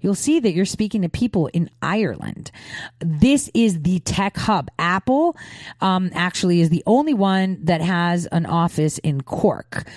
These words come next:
um, Ireland in the south. So I, since the eighties, I, I, I didn't even know that, okay, that they had established an Apple campus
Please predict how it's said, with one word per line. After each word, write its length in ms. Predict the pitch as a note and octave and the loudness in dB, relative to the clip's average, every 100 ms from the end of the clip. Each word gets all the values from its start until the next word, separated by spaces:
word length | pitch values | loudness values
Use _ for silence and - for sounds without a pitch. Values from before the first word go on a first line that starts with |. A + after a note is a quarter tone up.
| - - - | -20 -10 -2
um, 500 | D3 C3+ B2 A#2+ - | 0 0 0 -4 -6
Ireland 440 | C3+ B2 B2 B2 B2 | -2 0 2 2 2
in 120 | A#2+ | 0
the 80 | C3 | 0
south. 500 | - E3 - - - - - - | -2 -2 -6 -10 -14 -20 -20 -12
So 100 | - | -6
I, 180 | - D#3+ C#3 C3 | -2 -2 -2 -4
since 300 | - G3 - | 0 0 -2
the 100 | - | -2
eighties, 480 | D#3+ E3 A2 F2+ - - | 2 2 2 -4 -8 -2
I, 140 | C#3+ - | -2 0
I, 500 | D3+ F#3 F3+ - F3 | 2 2 2 0 2
I 40 | |
didn't 160 | F#3+ E3+ | 4 4
even 220 | C#3+ C3+ | 4 2
know 260 | C3 C3+ B2+ | 4 2 2
that, 540 | - - - - - - - | -4 -10 -10 -10 -10 -10 -6
okay, 340 | B2+ B2+ C#3+ | -2 0 0
that 260 | D3 C3 - | 0 -2 0
they 160 | C3+ | 2
had 200 | C3 C3 | 2 0
established 760 | B2+ - C3+ B2 A#2 B2 - - | -2 0 0 0 0 -2 -4 -6
an 180 | B2+ B2 | -4 -2
Apple 520 | B2 A#2+ A#2 A2 G#2 - - - - - _ _ _ | -4 -4 0 0 0 -6 -20 -20 -20 -20 _ _ _
campus 720 | - D3 C3 B2+ A2 - - | -4 -4 -2 -4 -4 -8 -12